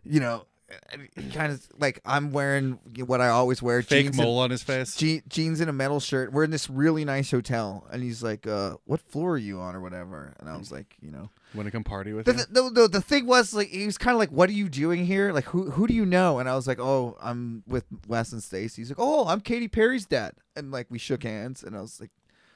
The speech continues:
Speaker 1: "What the fuck?"
Speaker 2: <laughs>
Speaker 1: 'Cause I was, like, probably stinking like booze.
Speaker 2: I love the not give a shit about all that for you, too. You're like, "This is fucking stupid. I've been
Speaker 1: It's
Speaker 2: chugging
Speaker 1: surreal.
Speaker 2: I've been chugging Four Locos, and now my parents are talking to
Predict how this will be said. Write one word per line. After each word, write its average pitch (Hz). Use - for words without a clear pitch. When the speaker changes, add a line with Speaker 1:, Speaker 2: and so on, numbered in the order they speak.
Speaker 1:
"What -
the -
fuck?" -
Speaker 2:
<laughs> -
Speaker 1:
'Cause 156
I 175
was, 190
like, 185
probably 233
stinking 165
like 143
booze. 143
Speaker 2:
I 123
love 147
the 214
not 185
give 110
a 120
shit 123
about 127
all 123
that 131
for 135
you, 117
too. 117
You're 120
like, 107
"This -
is 120
fucking -
stupid. 107
I've 113
been 120
Speaker 1:
It's -
Speaker 2:
chugging 139
Speaker 1:
surreal. 320
Speaker 2:
I've 151
been 156
chugging 156
Four 156
Locos, 135
and 139
now 135
my 139
parents 123
are 131
talking 123
to 120